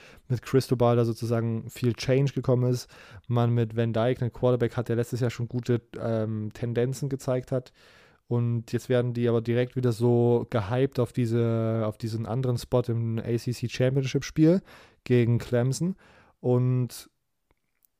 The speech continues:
ich sehe all diese positiven Entwicklungen, die Miami gerade durchmacht, auch im Recruiting. Und Mario Cristobal ist ein sehr guter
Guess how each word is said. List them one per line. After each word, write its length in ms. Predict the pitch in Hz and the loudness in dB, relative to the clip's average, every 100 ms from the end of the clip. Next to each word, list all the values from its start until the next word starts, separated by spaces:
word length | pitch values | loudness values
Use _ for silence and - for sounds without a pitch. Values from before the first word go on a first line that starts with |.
| _ _ _ _ _ _ | _ _ _ _ _ _
ich 160 | 135 - | -6 -2
sehe 360 | 139 147 170 | 4 6 6
all 200 | 135 151 | 4 2
diese 200 | 143 131 | 2 0
positiven 540 | - 135 135 131 131 123 | 4 4 4 0 -2 -2
Entwicklungen, 360 | 117 127 131 | -2 -2 -2
die 100 | 120 | -2
Miami 260 | 120 123 127 | 0 0 -2
gerade 240 | - 117 | 0 -2
durchmacht, 460 | 113 143 147 139 - | 2 2 2 -2 -2
auch 160 | 113 | -2
im 100 | 127 | 0
Recruiting. 640 | 117 - 139 143 147 135 131 | -2 -2 0 0 2 0 0
Und 220 | 113 113 | -2 -2
Mario 240 | 120 117 | 0 0
Cristobal 480 | - 127 - 120 117 | 0 -2 -2 -2 -2
ist 100 | 113 | -2
ein 60 | 117 | -4
sehr 160 | 120 | -2
guter 260 | 117 113 | -2 -2